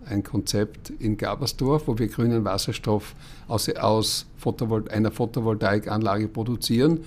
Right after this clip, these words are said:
und diesen Wasserstoff an einen Industriebetrieb verkaufen. Das ist eine geschlossene Kette. Wo wird der Strom herkommen? Wir müssen massiv in erneuerbare Energie investieren. Wir müssen auf der anderen Seite das Thema Energieeffizienz in der Industrie, bei den Haushalten, im Gewerbe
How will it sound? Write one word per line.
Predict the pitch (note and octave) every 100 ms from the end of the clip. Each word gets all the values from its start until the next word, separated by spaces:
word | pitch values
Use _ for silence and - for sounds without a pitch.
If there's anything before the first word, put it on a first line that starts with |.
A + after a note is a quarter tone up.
| - - - - -
und | B2+ A2+ -
diesen | A2 B2+
Wasserstoff | G#2 G2+ - A2+ - G#2+ G#2 - - - -
an | - G#2+
einen | G#2+
Industriebetrieb | A2 A2 G2+ - A2 A2 C#3 A#2 B2 -
verkaufen. | - A2+ - G2 G2+ - C#3 E3 - - - -
Das | A2 C3
ist | A#2+
eine | A2 G#2+
geschlossene | G#2 G#2 A2 G#2+ - G#2+ G2+
Kette. | - G2+ - D#3+ E3+ - - - -
Wo | A#2 D3
wird | D3+
der | D3+
Strom | - A#2 B2+
herkommen? | A2+ D3 D3+ A2+ G#2+ A2 - - - B2+
Wir |
müssen | A2+ B2+ - C#3
massiv | A#2+ - C#3+ D3+
in | B2
erneuerbare | A2 G2+ C3 A#2+ A2
Energie | A2+ A2 - A2+ C#3+ D3+ - - - -
investieren. | A#2+ A2+ - A2 B2+ D#3+
Wir | B2
müssen | A2+ C3 D#3
auf | B2
der | -
anderen | G#2 A#2+
Seite | B2 A2+ A2 B2+
das | A#2+ -
Thema | G#2+ A#2 A#2 -
Energieeffizienz | A2 G#2+ - D3 A2 - A#2+ - A2 A2+ B2
in | A#2+
der | A2
Industrie, | G#2+ G#2+ - A#2+ C#3+
bei | A#2
den | G#2+ G#2+
Haushalten, | G2 A#2 A#2+ G#2+ G#2 A2+
im | A2+
Gewerbe | A#2+ G#2 G#2+ A#2 G#2+